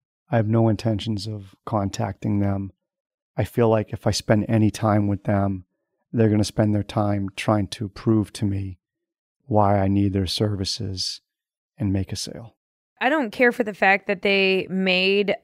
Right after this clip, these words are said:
Speaker 2: an assertion and didn't back it up. Like, they gave no evidence of how our podcast is making mistakes.
Speaker 1: All right,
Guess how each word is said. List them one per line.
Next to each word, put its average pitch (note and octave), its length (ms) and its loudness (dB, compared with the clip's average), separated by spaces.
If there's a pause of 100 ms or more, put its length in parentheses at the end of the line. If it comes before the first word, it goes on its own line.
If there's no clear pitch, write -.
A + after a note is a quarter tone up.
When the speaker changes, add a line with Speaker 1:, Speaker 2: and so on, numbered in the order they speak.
Speaker 2:
an F#3+ 140 0
assertion F3+ 920 0
and E3+ 200 -2
didn't D#3+ 280 0
back C3 260 -2
it - 100 -8
up. - 280 -12 (440)
Like, F3+ 120 -4
they G#3 140 2
gave G3 280 0
no F3+ 200 0
evidence D#3 520 -2
of D3+ 140 -2
how D3+ 640 0 (580)
our D#3 160 0
podcast C#3 640 -4
is D3+ 120 -4
making - 400 -4
mistakes. - 680 -6 (520)
Speaker 1:
All C3+ 60 4
right, B2+ 120 2